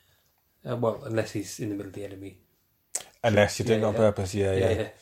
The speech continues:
Speaker 1: Then
Speaker 2: Or
Speaker 1: it's
Speaker 2: again, the
Speaker 1: amazing.
Speaker 2: thing with that is, if you're, if you know, right, well, I, I've gotta do it because he's not carrying it, like, if that's, that's that end of the game,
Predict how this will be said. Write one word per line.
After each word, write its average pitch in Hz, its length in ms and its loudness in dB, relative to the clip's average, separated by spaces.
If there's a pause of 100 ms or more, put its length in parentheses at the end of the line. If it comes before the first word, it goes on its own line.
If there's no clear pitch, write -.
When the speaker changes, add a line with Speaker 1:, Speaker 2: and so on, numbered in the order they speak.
(420)
Speaker 1:
Then 113 100 0
Speaker 2:
Or 123 140 12
Speaker 1:
it's 113 80 4
Speaker 2:
again, 135 180 12
the - 100 2
Speaker 1:
amazing. 104 80 -10
Speaker 2:
thing 127 120 0
with 117 120 -2
that 127 200 8
is, 104 160 -4
if - 220 -10
you're, 110 460 4
if 113 200 -10
you 110 140 -2
know, 117 500 2
right, 104 300 2
well, 101 400 0 (400)
I, 98 320 -8 (400)
I've 104 140 -8
gotta 101 260 -4
do 101 80 0
it - 160 -4
because 95 500 -6 (680)
he's 117 200 2
not 117 140 6
carrying 110 240 4
it, 113 80 -4
like, 110 180 -4
if 123 80 -10
that's, 123 180 2
that's 127 240 6
that 107 260 6
end 120 200 0
of 113 60 4
the 104 60 0
game, 101 460 0